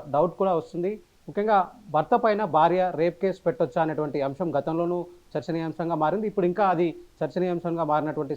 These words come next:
సందర్భం కనిపిస్తుంది. So, ఈ నేపథ్యంలో నిజంగా అలాంటి సందర్భం ఏమైనా ఉందా? So, అలాంటి, అంటే భార్య భర్త మీద రేప్ కేసు పెట్టేటువంటి అవకాశం ఉన్నటువంటి నేపథ్యంలో,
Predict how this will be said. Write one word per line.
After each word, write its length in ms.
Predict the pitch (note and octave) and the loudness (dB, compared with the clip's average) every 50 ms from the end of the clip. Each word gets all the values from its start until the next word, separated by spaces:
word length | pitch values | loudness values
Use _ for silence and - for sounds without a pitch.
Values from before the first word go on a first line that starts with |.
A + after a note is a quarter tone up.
| - | -6
సందర్భం 340 | D3 C#3+ D3+ D3+ C#3+ D#3 D#3+ - | -4 -4 -4 -2 -2 -4 -4 -4
కనిపిస్తుంది. 520 | C#3+ C#3+ C3+ C#3+ C3+ - C#3+ B2+ A#2 G#2 - _ _ _ - - - | -4 -4 -6 -8 -8 -8 -8 -8 -8 -10 -12 _ _ _ -12 -4 0
So, 140 | G#3 G3 F3+ E3+ | 0 2 2 2
ఈ 40 | G3 | 2
నేపథ్యంలో 500 | G3+ A3 A#3 A#3 A3+ F#3+ A3 G#3+ A3 A#3+ | 2 2 2 2 2 2 2 0 2 0
నిజంగా 340 | G3 F3+ F3 G#3+ G#3+ A3 G#3 F#3 | 2 2 2 2 4 6 6 6
అలాంటి 440 | F3+ F#3 F#3+ F3 F3+ F3+ D#3 - - - _ _ - | 6 4 4 2 0 0 0 -2 -6 -18 _ _ -4
సందర్భం 400 | D#3 E3 G3 G3 F#3+ G#3+ G3+ G3 F#3 | 2 4 4 6 6 4 4 4 2
ఏమైనా 220 | F3+ F3 F3 E3+ D#3 D#3 | 2 2 2 0 0 0
ఉందా? 180 | E3 F3+ G3 A#3 A3 G3 - | 2 2 2 0 0 -2 0
So, 40 | G3+ F3 D3+ | 0 2 4
అలాంటి, 340 | E3 F3+ G3+ G3 - G3+ E3+ D3+ | 4 2 2 2 0 0 0 0
అంటే 280 | D#3+ G#3 G3+ G3 G3 - _ _ _ - | 0 0 -2 -2 -4 -10 _ _ _ 2
భార్య 260 | D#3 E3 F3+ G#3+ A#3 | 4 4 6 6 4
భర్త 280 | G3 D#3 E3 D#3+ - G#3+ | 6 6 4 4 4 2
మీద 200 | G#3 G#3+ G#3+ G#3 | 2 2 2 2
రేప్ 360 | F3+ C#3 D3 E3+ F3+ E3+ - | 2 2 2 0 0 0 0
కేసు 200 | G3+ G3 F#3+ - _ _ _ - | -2 -2 -2 -4 _ _ _ -4
పెట్టేటువంటి 420 | E3+ C#3+ F#3 F3+ E3+ F3+ F3 E3+ D3+ D3+ | -2 0 0 0 0 0 2 4 4 4
అవకాశం 360 | D#3 D#3 F#3+ F#3 - G3 E3 D#3+ | 4 4 2 0 0 -2 -2 -2
ఉన్నటువంటి 440 | E3 E3 E3 E3 D#3 C#3+ D#3+ D3+ C#3 D3+ | -2 -2 -2 -2 -2 -2 -4 -4 -4 -4
నేపథ్యంలో, 540 | C#3+ E3 D#3+ C#3 D#3+ D#3 D#3+ F#3+ A3+ B3 | -2 -2 -2 -2 -2 -2 0 -2 -2 -4